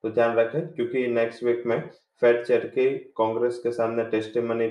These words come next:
final हुई है कल, तो I think अगर, आ, ये testimony की वज-, वजह से शायद ये monetary policy report डिले भी होता हुआ दिखे, but इसके ऊपर ध्यान रखना, अगर ये आता है तो इसमें market फिर से कुछ ढूंढना चाहेगा and ये monetary policy report important होता है।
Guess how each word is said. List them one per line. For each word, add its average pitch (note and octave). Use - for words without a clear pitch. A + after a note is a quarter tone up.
final A2
हुई B2+
है A2+
कल, A2+
तो -
I A2
think A#2+
अगर, A#2+
आ, G2+
ये A2+
testimony A2
की A2+
वज-, G#2+
वजह G#2+
से B2
शायद A#2
ये A#2+
monetary A2
policy A2+
report A2+
डिले A2+
भी A#2
होता A2+
हुआ G#2+
दिखे, A#2+
but G#2+
इसके A2
ऊपर A#2
ध्यान A2+
रखना, A2+
अगर A2
ये A2+
आता A2
है A2+
तो A#2
इसमें A#2
market A2
फिर A#2+
से A#2+
कुछ A#2+
ढूंढना A2+
चाहेगा A2+
and A2
ये A#2+
monetary A2
policy A2
report A2
important A2+
होता A2+
है। F#3+